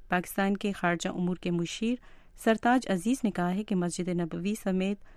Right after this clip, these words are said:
سعودی عرب میں مختلف مقامات پر خودکش دہشت گرد حملے عالم اسلام کے لیے انتہائی تشویش کی بات ہے۔ پاکستان کی حکومت اور عوام اپنے مقدس مقامات اور سعودی عوام کے تحفظ کے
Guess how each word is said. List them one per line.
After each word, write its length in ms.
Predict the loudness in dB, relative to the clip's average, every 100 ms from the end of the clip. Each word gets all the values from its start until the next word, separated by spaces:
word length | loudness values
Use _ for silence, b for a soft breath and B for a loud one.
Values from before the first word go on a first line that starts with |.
| b -2
سعودی 380 | 2 4 4
عرب 160 | 4 4
میں 100 | 2
مختلف 420 | 2 -2 -4 -2
مقامات 500 | -2 0 0 0 -2
پر 80 | -6
خودکش 500 | -4 -8 -4 -6 -4 -6
دہشت 400 | -4 -4 -6 -6
گرد 220 | -4 -2
حملے 320 | 0 0 -4 b b b b
عالم 320 | 2 4 4 2
اسلام 340 | -2 0 0 0
کے 160 | 0
لیے 140 | -2 0
انتہائی 400 | -2 -2 -2 -2
تشویش 460 | -4 -6 -6 -6
کی 120 | -4 -2
بات 280 | -2 -2
ہے۔ 100 | -6 -6 -14 -4
پاکستان 380 | -2 -2 0 2
کی 100 | 2
حکومت 420 | 0 2 2 2
اور 120 | 0 -2
عوام 360 | 2 4 4 0 B B B B
اپنے 240 | -2 4 4
مقدس 500 | 4 2 0 0 -2
مقامات 520 | 0 2 2 0 -2
اور 80 | -6
سعودی 500 | -2 -2 0 -2 -2
عوام 280 | -2 0 0
کے 160 | -2 -4
تحفظ 500 | -2 -2 -2 -6 -4
کے 240 | -4 -4